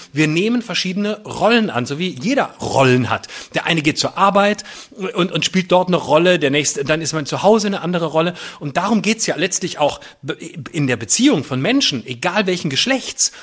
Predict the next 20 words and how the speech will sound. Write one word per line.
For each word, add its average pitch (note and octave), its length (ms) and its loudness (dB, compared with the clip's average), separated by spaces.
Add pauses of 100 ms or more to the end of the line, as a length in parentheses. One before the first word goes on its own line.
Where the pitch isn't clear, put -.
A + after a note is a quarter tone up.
und D3+ 180 -6
egal D3+ 460 0
welcher, E3 480 4
welcher D#3 260 -2
Sexualität. D3 760 0 (240)
Es C#3+ 120 -6
geht G3+ 100 2
darum, E3 220 2
Rollen A3+ 420 2
anzunehmen, C3 640 -2 (320)
die E3 100 0
im D#3+ 180 -4
Alltag G#3 520 -2
konträr F#3 760 -2
zu - 140 -2
dem A3 320 0
sein A#2+ 320 -2
können, C3+ 580 -2 (240)
wie E3 300 0
sie G3 360 0